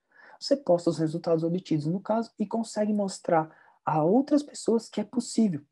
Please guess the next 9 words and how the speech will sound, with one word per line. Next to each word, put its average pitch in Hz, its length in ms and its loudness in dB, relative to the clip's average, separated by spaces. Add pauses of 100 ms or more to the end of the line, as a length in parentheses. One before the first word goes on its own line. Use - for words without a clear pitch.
e - 60 -20
que - 160 -2
você 190 340 -4
também 214 340 0
pode 226 240 -2
ajudar 208 360 2
elas. 175 380 -6 (420)
A 233 80 4
Camila, 208 640 2